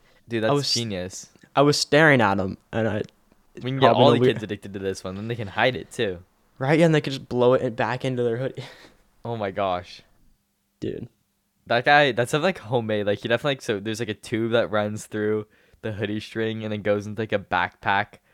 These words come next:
Speaker 1: I don't even know how vapes work, but, like, there's probably, like, some sort of, like, cartridge or, like,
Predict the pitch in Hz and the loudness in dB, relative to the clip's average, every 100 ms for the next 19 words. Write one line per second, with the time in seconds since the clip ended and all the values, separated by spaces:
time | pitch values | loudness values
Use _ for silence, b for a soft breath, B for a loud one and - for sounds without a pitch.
0 | _ _ 113 139 160 127 110 110 95 101 | _ _ 0 0 2 2 2 2 0 -4
1 | 95 - 101 95 _ _ _ _ - 113 | -4 -4 -4 -4 _ _ _ _ -4 0
2 | 107 104 113 - 113 110 107 117 110 113 | 0 0 -4 0 0 2 0 -4 -4 -2
3 | 107 101 - _ _ b b b b - | 0 -2 -4 _ _ b b b b -14
4 | - 113 107 117 110 110 107 107 101 95 | -2 -2 0 0 0 0 0 0 0 -2